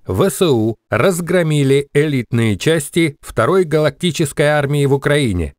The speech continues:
оснащенные новейшими танками, Б М П, артиллерийскими системами, средствами П В О и Т Д.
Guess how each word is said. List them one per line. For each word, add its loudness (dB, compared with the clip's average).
оснащенные 0
новейшими 0
танками, 0
Б -2
М 0
П, 0
артиллерийскими -2
системами, -2
средствами -2
П 0
В -2
О 2
и 0
Т 0
Д. -2